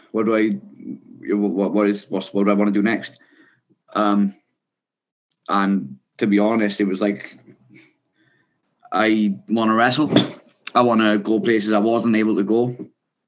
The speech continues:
uh, for a couple of years, being on a contract, and Canada was one of them. Matt, that came up, and we did that, and that was really cool. Um, and I just thought, "Okay, well, what, this is a bad situation, but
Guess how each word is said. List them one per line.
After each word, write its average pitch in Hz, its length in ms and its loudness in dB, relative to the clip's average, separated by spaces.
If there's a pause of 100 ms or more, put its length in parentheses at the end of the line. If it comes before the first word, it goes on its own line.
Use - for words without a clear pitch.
(720)
uh, 110 360 0
for 110 160 -4
a 107 60 -2
couple 101 180 -2
of 117 60 2
years, 123 340 2 (540)
being 113 160 2
on 104 120 2
a 98 40 2
contract, 110 540 -2
and 98 400 2 (520)
Canada 107 400 0
was 101 160 0
one 104 160 2
of 101 80 0
them. 123 240 0
Matt, 104 280 0
that 95 400 -4
came 104 200 0
up, 131 180 0
and - 80 -2
we 98 200 -2 (380)
did 101 120 0
that, 104 160 0
and 120 80 -2
that 110 60 0
was 101 100 0
really 98 180 0
cool. 131 300 -4 (640)
Um, 107 420 0
and 110 120 0
I 113 100 2
just - 180 -4
thought, 127 220 2
"Okay, 127 160 2
well, 120 120 2
what, 120 240 0 (500)
this 127 100 0
is 131 60 0
a 123 40 2
bad 120 240 0
situation, 110 720 0 (320)
but 113 280 -2